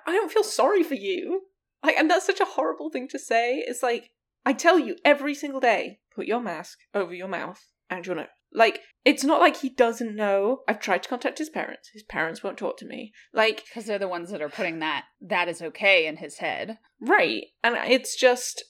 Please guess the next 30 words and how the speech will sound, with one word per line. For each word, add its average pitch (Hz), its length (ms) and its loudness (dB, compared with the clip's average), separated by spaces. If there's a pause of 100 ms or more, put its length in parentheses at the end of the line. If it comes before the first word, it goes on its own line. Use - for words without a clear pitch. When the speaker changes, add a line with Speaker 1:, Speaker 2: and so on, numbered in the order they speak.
Speaker 1:
I 247 60 6
don't 285 200 6
know 294 80 4
why 262 220 4
he 262 160 -4
thinks 247 300 -4
that - 200 0
I 220 200 4
have 240 220 4
to 240 80 2
wear 226 160 2
mine 254 460 4
properly, 202 400 4
but 254 160 2
he 226 180 -8
doesn't 220 220 0
have 226 160 -8
to - 80 -8
wear 220 120 0
his 262 260 0
properly. - 260 0
Like, - 180 2 (220)
this 330 160 4
is 381 140 4
the 311 80 2
thing 254 220 4
that 208 200 2
really 196 300 0
frustrates - 560 -6
me. - 240 -12